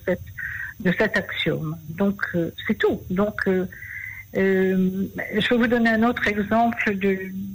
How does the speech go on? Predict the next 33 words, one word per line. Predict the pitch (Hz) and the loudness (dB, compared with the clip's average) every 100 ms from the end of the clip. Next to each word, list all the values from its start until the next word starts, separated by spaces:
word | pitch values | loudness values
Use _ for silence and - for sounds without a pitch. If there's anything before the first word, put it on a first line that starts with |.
| 190 - - - - - | -14 -18 -20 -20 -20 -8
il | 214 208 | -2 0
y | 202 | 2
a | 240 | 2
une | 233 | 2
petite | 233 240 233 | 0 0 -2
tête | - 254 | -2 0
de | 202 | 0
figurine | 202 - 190 214 214 254 320 220 190 | 0 0 2 2 2 2 2 0 0
que | 208 190 | -2 -2
je, | 185 175 175 | -4 -8 -6
que | 196 | -6
j'ai | 202 | -4
remarquée | 202 202 - 277 | -2 -4 -4 -4
là, | 233 254 - | -2 -4 -2
<laughs> | 226 - - - - - 262 240 196 | -2 0 0 2 -2 0 0 0 0
dans, | 226 202 208 220 | 2 2 -2 -4
dans | 208 220 214 | 0 0 2
le | 190 - - | -2 -4 -8
documentaire, | 190 - 175 185 190 240 285 262 - - - - - - - | -8 -2 0 0 0 0 0 -2 -10 -20 -20 -20 -20 -14 0
euh, | 208 208 202 | 2 2 0
qui | 240 | 2
est, | 220 208 196 185 156 - - - 196 - - 190 | 4 4 2 0 -4 -12 -20 -6 -6 -6 -14 -2
euh, | 202 196 | 0 2
alors, | 196 185 | 2 2
un, | 208 214 | 4 4
un | 214 220 226 | 4 4 4
des, | 208 202 196 185 180 180 | 4 2 4 2 2 0
des, | 180 180 180 180 180 - - - - | 2 2 2 0 -4 -8 -18 -6 -2
des | 180 | 0
personnes, | 180 170 - 226 233 208 | 0 -4 0 2 4 2
là, | 180 196 226 - | 2 2 0 0
s'extase | 180 - - 233 240 233 202 | -4 -4 0 2 4 2 2
devant | 170 170 190 | 0 2 0